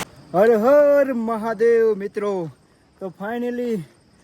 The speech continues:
મધ્ય મહેશ્વર મહાદેવના દર્શન કરીને આપણે હવે આવતા રહ્યા છીએ.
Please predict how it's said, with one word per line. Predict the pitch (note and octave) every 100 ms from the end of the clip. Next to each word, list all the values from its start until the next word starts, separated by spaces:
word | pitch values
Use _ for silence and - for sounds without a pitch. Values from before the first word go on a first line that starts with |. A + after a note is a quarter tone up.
| _ _
મધ્ય | E3 F#3+ E3+ G#3
મહેશ્વર | F#3 F3 F#3+ G#3 G#3 G3 F#3
મહાદેવના | D#3+ E3 F3+ F#3 F#3 F3
દર્શન | C#3+ D#3 F3 F3
કરીને | D#3 F3+ F3+
આપણે | D#3+ D#3+ F3
હવે | D#3+ F3 D#3+ A#2 _ _ - - D3
આવતા | D#3+ F3+ F#3
રહ્યા | F#3 F#3
છીએ. | G3 G3+ G#3+